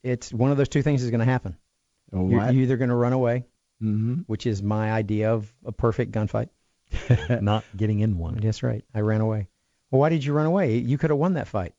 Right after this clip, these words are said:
Speaker 1: <laughs> Yeah, well, that's the best kind of fight to win is the one you didn't have.
Speaker 3: Mm-hmm.
Speaker 2: Yeah, the, um, the best way to win a confrontation is to avoid one.
Speaker 1: Not have one.
Speaker 2: Yeah, not
Speaker 1: Yeah.
Speaker 2: have one.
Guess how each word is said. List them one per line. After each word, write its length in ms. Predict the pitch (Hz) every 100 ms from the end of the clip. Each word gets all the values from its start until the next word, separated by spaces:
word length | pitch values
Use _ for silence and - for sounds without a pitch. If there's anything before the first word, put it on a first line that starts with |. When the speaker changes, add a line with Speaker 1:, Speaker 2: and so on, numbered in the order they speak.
| _ -
Speaker 1:
<laughs> 80 |
Yeah, 400 | 131 117 - 123
well, 180 | 113 113
that's 180 | 117 -
the 100 | 113
best 240 | 120 117
kind 140 | 123 117
of 80 | -
fight 220 | 151 131
to 80 | 127
win 180 | 170 160
is 120 | 123
the 60 | 127
one 140 | 123
you 80 | 127
didn't 180 | 123 123
have. 280 | 160 - 117 _ 92
Speaker 3:
Mm-hmm. 400 | 90 87 90 151 202 _ _ -
Speaker 2:
Yeah, 300 | 185 131 107
the, 300 | 104 120 120
um, 500 | 123 120 113 107 107
the 80 | 113
best 260 | 95 127 -
way 140 | 127 120
to 120 | 113
win 220 | 123 123
a 60 | 113
confrontation 840 | 127 104 110 139 151 113 107 107 _ _ -
is 200 | 113 101
to 160 | - 110
avoid 360 | 98 131 123
one. 120 | 95
Speaker 1:
Not 160 | 110 117
have 180 | 120 156
one. 180 | 117 110
Speaker 2:
Yeah, 180 | 110
not 200 | 92 123
Speaker 1:
Yeah. 100 | 120
Speaker 2:
have 100 | 131 117
one. 180 | 87